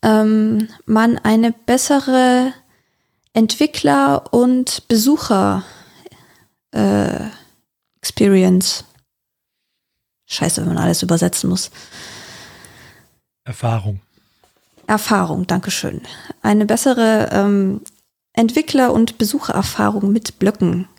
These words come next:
Speaker 1: äh, ja, ein bisschen evaluieren möchte, wie man das dann insgesamt verbessern kann. Also ich glaube, da geht's nicht unbedingt um Visitor Experience, sondern eher, ach nee, doch, for final user visiting a WordPress site, okay.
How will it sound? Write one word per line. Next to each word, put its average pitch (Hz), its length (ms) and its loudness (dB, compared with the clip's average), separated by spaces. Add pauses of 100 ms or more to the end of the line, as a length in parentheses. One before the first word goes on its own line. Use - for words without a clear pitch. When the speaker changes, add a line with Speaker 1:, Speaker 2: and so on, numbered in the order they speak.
(1400)
Speaker 1:
äh, - 280 -8 (1120)
ja, - 240 -14
ein 196 160 0
bisschen 202 240 2
evaluieren 208 640 2
möchte, 202 500 0
wie 214 100 4
man 190 180 4
das 180 200 0
dann - 260 -4
insgesamt 196 500 -2
verbessern - 420 -4
kann. 208 260 -4
Also 196 80 -2
ich 185 100 -6
glaube, 196 220 0
da 185 80 2
geht's 185 300 0 (100)
nicht 202 240 -2
unbedingt 196 400 0
um 180 220 -2
Visitor 214 520 0
Experience, 214 840 0
sondern 175 340 -2
eher, - 540 -4 (480)
ach 226 140 -6
nee, 285 140 2
doch, 240 260 -2 (640)
for - 180 -4
final 262 440 2
user 247 380 2
visiting 247 460 0
a 233 100 0
WordPress 247 380 -4
site, - 260 -10
okay. 202 320 -8